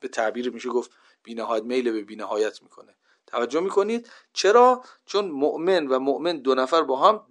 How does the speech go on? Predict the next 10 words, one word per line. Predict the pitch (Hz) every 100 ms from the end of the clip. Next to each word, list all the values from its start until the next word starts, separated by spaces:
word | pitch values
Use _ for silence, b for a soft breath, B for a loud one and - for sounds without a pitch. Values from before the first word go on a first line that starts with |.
| 120
دو | 127
برابر | 127 123 143 185
نمیشن، | 196 165 127
چند | 113 151 180
برابر | 156 107 98 98
می‌شن، | 98 - - - _ _ _
شدت | - 123 113 120 120
وجودی | 110 113 120 165
پیدا | 147 107 101
می‌کنن. | 98 - 101 98